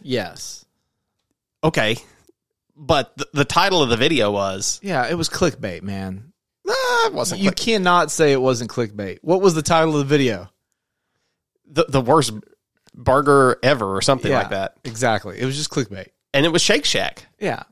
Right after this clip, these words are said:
Speaker 1: it was clickbait.
Speaker 2: It was a, it was a thorough review.
Speaker 1: You're, you're going, it's, I bet you they have a Shake Shack in Salt Lake.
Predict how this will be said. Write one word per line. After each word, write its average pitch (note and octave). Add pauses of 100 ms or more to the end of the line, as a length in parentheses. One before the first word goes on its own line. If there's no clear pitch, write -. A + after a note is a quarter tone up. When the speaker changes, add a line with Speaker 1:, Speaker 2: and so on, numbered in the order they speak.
(120)
Speaker 1:
it E3
was C#3
clickbait. - (1300)
Speaker 2:
It F3
was F3
a, A#2 (300)
it E3
was D#3+
a A2+
thorough F3+
review. A#2+
Speaker 1:
You're, F3+
you're F3+
going, G#3
it's, -
I D#3
bet G3
you F3+
they D#3
have D3
a B2
Shake C3
Shack A#2+
in A2
Salt A2+
Lake. F#2+